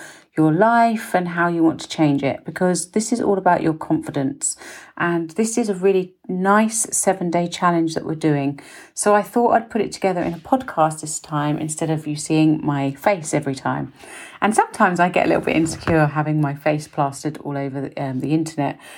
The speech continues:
So, um, I prefer it like this. I'm a little bit, um, like that. Everyone thinks that I, uh, like a selfie and I like being on display, but part of me doesn't. <laughs> So, li-, let's talk about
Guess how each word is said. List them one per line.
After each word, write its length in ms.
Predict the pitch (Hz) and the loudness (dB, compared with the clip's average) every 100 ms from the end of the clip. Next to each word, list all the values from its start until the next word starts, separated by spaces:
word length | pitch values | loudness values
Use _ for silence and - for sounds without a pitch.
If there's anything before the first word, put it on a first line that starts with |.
| - | -16
So, 560 | - 202 196 196 190 175 | 0 4 4 4 2 2
um, 540 | - 185 185 185 - - | 4 4 2 -6 -10 0
I 100 | 233 | 0
prefer 420 | 247 220 - 185 170 | 0 -2 4 4 2
it 100 | - | 0
like 220 | 147 - | 0 0
this. 240 | 143 147 | -4 -2
I'm 100 | 175 | -2
a 60 | 190 | 0
little 220 | 190 175 | 0 -2
bit, 260 | - - - | -4 -8 -6
um, 280 | 151 143 143 | -4 -2 -6
like 320 | 143 135 - | -6 -8 -4
that. 140 | 139 | 0
Everyone 280 | 196 226 220 | 2 2 2
thinks 300 | 220 180 - | 0 0 -2
that 200 | - - | -2 0
I, 300 | 143 143 135 | -2 -4 -6
uh, 160 | 147 139 | -8 -4
like 300 | 143 147 151 | -2 -2 -4
a 40 | |
selfie 540 | 147 156 147 147 151 147 | -2 2 2 0 0 0
and 80 | |
I 60 | 139 | 0
like 340 | 139 143 - | 0 -2 -4
being 220 | - 139 135 | -4 -4 -2
on 120 | 135 | -2
display, 440 | 135 - 151 160 | -4 0 2 2
but 280 | 175 175 - _ - - - - - _ _ - | 2 -2 -2 _ -20 -18 -14 -14 -16 _ _ -2
part 240 | - 294 294 | 2 2 2
of 80 | |
me 100 | 240 | -2
doesn't. 520 | 226 147 139 139 135 - 214 | 0 0 0 -4 -4 -8 -8
<laughs> 0 | 196 - - - 254 - 254 - 330 - 349 - | -8 -10 -18 -4 -4 -2 -6 -6 -6 -4 -4 -8
So, 480 | - 254 170 147 - _ - | 0 2 2 -2 -8 _ -4
li-, 440 | 233 262 294 - | 2 4 4 2
let's 300 | - 294 - | 2 2 2
talk 240 | - 254 220 | 0 -2 0
about 420 | 214 175 160 - | 0 2 0 -6